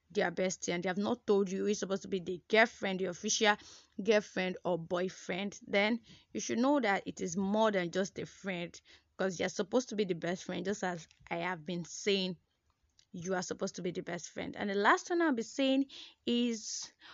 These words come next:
when your partner gets upset, when their so-called bestie gets their own partner. Okay, so if I am in a relationship and my boyfriend's bestie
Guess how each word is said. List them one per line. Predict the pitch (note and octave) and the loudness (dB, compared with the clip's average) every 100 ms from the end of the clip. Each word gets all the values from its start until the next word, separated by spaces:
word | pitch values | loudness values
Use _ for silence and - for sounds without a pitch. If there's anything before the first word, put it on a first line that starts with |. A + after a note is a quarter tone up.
| - - | -10 -2
when | G4+ | 4
your | D4 | 6
partner | B3+ C4 C4 | 6 6 6
gets | A#3+ A3 - F#3+ | 4 2 0 -4
upset, | E3 - A3 F#3+ - | -4 0 2 2 2
when | C4 | 2
their | A3 F#3+ | 2 0
so-called | - - D4 D#4 D#4 D4+ A#3+ A3+ A#3 - - - F#3+ | -6 0 4 6 4 2 2 2 2 -6 -20 -16 -4
bestie | E3+ G3+ - - A3 G#3 F3+ | 2 2 0 -4 -2 -2 0
gets | F#3+ G3 - | 0 0 -2
their | - F3 - | -4 -4 -4
own | F#3+ F#3 F3 - | -4 -2 -4 -2
partner. | F3 E3 - F3 E3+ - _ _ _ G3+ | -2 -2 -8 -6 -6 -10 _ _ _ -8
Okay, | G3 G#3+ G3+ | -4 -2 -2
so | - G3 F#3 F3+ | 0 0 2 0
if | F#3+ G3 | -4 -2
I | G3+ G3+ | 0 0
am | G3+ | 0
in | G3+ | -2
a | G3+ | -2
relationship | G3+ G3+ G#3+ C4+ C4 B3+ G3+ F#3 - - - - _ G3 | 0 2 2 2 -2 -2 -2 -4 -8 -20 -20 -20 _ -2
and | F#3+ F#3+ F#3 - - - - _ - | -2 -2 -6 -12 -20 -20 -20 _ -2
my | G#3 G3+ | 0 0
boyfriend's | F3 A3 B3 - G3+ G3 E3+ | 2 2 2 -2 -4 -2 -2
bestie | E3+ E3+ - - F3+ F#3 | -4 -6 -8 -8 -6 -6